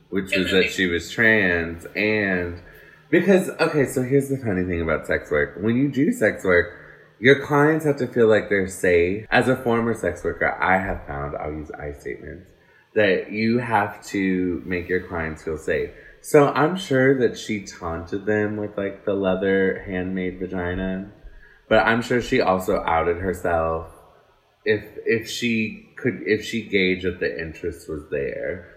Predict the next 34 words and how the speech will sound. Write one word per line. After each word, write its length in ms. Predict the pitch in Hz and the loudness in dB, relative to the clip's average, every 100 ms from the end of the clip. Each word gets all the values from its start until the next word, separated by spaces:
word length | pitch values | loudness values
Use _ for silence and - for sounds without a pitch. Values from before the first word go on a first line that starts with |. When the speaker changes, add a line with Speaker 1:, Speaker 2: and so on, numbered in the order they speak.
| - | -2
Speaker 1:
which 220 | 120 120 | 0 2
is 160 | 127 110 | 0 2
why 480 | 110 110 127 127 | 6 8 10 8
those 260 | 104 98 101 | 6 2 -2
clients 640 | - 104 107 110 90 87 87 | -4 -2 0 0 -2 -4 -6
never 380 | 87 85 87 | -4 0 0
reported 400 | 85 87 78 76 | -2 -4 -4 -4
it 160 | 71 71 | -6 -6
to 60 | 104 | -8
police. 760 | - 135 160 190 80 60 87 - _ _ _ _ _ - | -6 -4 -4 -4 -6 -8 -14 -20 _ _ _ _ _ -10
Speaker 2:
Mm-hmm. 500 | 135 135 131 131 - | -6 -4 -4 -6 -6
Speaker 1:
'Cause 140 | - | 0
they 160 | 95 95 | 2 4
were 180 | 92 | 2
afraid. 960 | 85 104 - 131 143 107 78 62 85 101 - _ _ _ _ _ - | 2 0 0 2 2 0 -4 -6 -8 -12 -20 _ _ _ _ _ -10
Speaker 2:
Right. 400 | 127 - - - - _ _ - | -2 0 0 -4 -14 _ _ -12
That 220 | 131 123 | -8 -6
someone 340 | - 123 120 120 | -6 -6 -8 -8
would 160 | 117 | -12
call 220 | 110 120 113 | -12 -12 -12
them 140 | 110 | -12
out 160 | 98 95 | -14 -16
on 180 | 87 | -18
it. 160 | 76 82 - | -20 -20 -6
Speaker 1:
Mm-hmm. 720 | 120 120 113 104 98 101 107 123 _ _ _ _ - _ | -6 -4 -4 -4 -4 -6 -8 -16 _ _ _ _ -20 _
Speaker 2:
Um, 480 | 170 175 165 156 170 - | 2 2 2 -4 -8 -6
I'm 80 | 180 | -4
gonna 140 | 202 | 0
take 200 | 214 202 | 0 -2
it 120 | 175 | 0
back 260 | 180 170 - - | 2 0 -2 -2
to 440 | 180 170 170 170 - | 0 0 -2 -6 -10
the 500 | 143 151 151 151 151 | -2 0 2 0 0
sixties. 920 | - 151 151 - 120 127 175 - - | -4 -4 -6 -6 -6 -6 -4 -2 -4